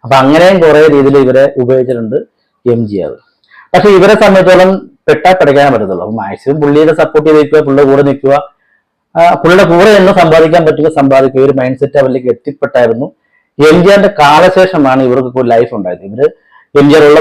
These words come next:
സമയത്ത് സമ്പാദിച്ച് വെച്ചതൊക്കെ പിന്നീട് ശരിക്കും അനുഭവിക്കാൻ തുടങ്ങി, ആ ഫ്രീഡം കിട്ടാൻ തുടങ്ങി, എല്ലാവർക്കും വന്നു ചേർന്നു. അപ്പൊ മഞ്ജുള പിന്നീട് വിജയകുമാറിനെ കല്യാണം കഴിച്ച് സെറ്റിലായി, ല-, എം ജി ആർ ലത പിന്നീട് കല്യാണം കഴിച്ച് അവരും സെറ്റിലായി,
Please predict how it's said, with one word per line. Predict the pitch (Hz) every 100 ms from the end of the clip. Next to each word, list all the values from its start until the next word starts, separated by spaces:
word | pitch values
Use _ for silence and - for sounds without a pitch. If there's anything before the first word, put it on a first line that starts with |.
| 160
സമയത്ത് | 151 151 151 - 175 -
സമ്പാദിച്ച് | 151 147 147 147 151
വെച്ചതൊക്കെ | 135 139 139
പിന്നീട് | 139 139 143
ശരിക്കും | 143 131 143 135
അനുഭവിക്കാൻ | 123 120 139 135 151
തുടങ്ങി, | 135 127 127
ആ | 123
ഫ്രീഡം | - 117 131 147
കിട്ടാൻ | 139 135 127
തുടങ്ങി, | 120 123 139 _ _ -
എല്ലാവർക്കും | 143 156 160 151 131
വന്നു | 120 131
ചേർന്നു. | 120 90 78 _ _ _ _ _
അപ്പൊ | 143
മഞ്ജുള | 143 135 143 156 165 - -
പിന്നീട് | 139 143
വിജയകുമാറിനെ | 139 131 143 143 151 151
കല്യാണം | 143 139 139 139
കഴിച്ച് | 139 131 135
സെറ്റിലായി, | 139 - 135 131 139 _ _ _ _ -
ല-, | 127 143
എം | 135 135
ജി | 151
ആർ | 165
ലത | 143 151 160
പിന്നീട് | 139 139
കല്യാണം | 156 156 139 139 139
കഴിച്ച് | 139 139
അവരും | 123 143
സെറ്റിലായി, | 139 - 127 127